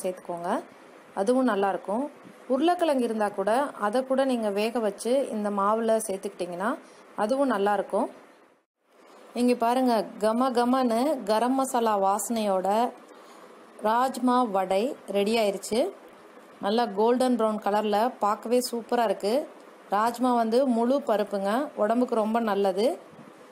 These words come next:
இன்னைக்கே நீங்க செஞ்சு பாருங்க, எப்படி இருந்ததுன்னு சொல்லுங்க. இன்னும் ரெண்டு வடை கூட நான் வந்து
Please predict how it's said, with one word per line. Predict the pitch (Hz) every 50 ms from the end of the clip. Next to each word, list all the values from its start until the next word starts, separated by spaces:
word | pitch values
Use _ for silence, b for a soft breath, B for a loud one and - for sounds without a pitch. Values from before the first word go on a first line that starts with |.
| - - -
இன்னைக்கே | 220 240 247 269 269 269 285 294
நீங்க | 277 254 233 214 208
செஞ்சு | 208 - 226 220 226 220 262 262
பாருங்க, | 240 214 196 190 185 185 202 233 311 392 - - - - - - - - -
எப்படி | 202 220 208 247 277
இருந்ததுன்னு | 269 247 247 233 226 233 220 - 220
சொல்லுங்க. | 190 190 190 196 196 220 269 311 - - - - -
இன்னும் | 226 240 254 285 294
ரெண்டு | 285 262 240 226 220
வடை | 214 202 202 220
கூட | 214 214 208 220
நான் | 220 214 196 190
வந்து | 185 185 190